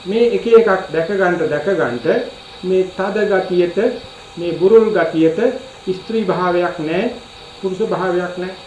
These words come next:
ආශා උපදවන ගතියක් නැහැ, තරහ උපදවන ගතියක් නැහැ. තද ගතිය, තද ගතිය.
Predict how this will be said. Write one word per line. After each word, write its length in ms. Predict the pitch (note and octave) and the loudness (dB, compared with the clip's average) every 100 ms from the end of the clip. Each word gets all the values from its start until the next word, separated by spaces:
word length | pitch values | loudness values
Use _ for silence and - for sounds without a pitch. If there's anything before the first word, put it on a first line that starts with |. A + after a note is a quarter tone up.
| - - - - - - - - - | -20 -20 -20 -20 -20 -20 -20 -20 -14
ආශා 420 | - F#3+ G3+ A3 G#3+ | -4 -4 0 2 2
උපදවන 360 | G#3+ G3 G3 F#3 | 2 2 2 2
ගතියක් 400 | F3+ F#3 F3 - | 0 0 0 0
නැහැ, 180 | F#3+ F#3+ | -2 -2
තරහ 280 | F3+ F#3 F#3 | 0 2 4
උපදවන 400 | F#3+ F#3 F3+ F3 | 2 2 0 0
ගතියක් 400 | E3 E3 D#3+ D#3+ | -2 -2 -2 -4
නැහැ. 240 | D#3+ D#3+ | -6 -6
තද 180 | F#3 G3 G3+ | -4 -4 -2
ගතිය, 280 | F#3 F3+ F3+ | -2 0 -2
තද 220 | E3+ F3 | 0 0
ගතිය. 340 | D3+ A2+ - | -2 -4 -10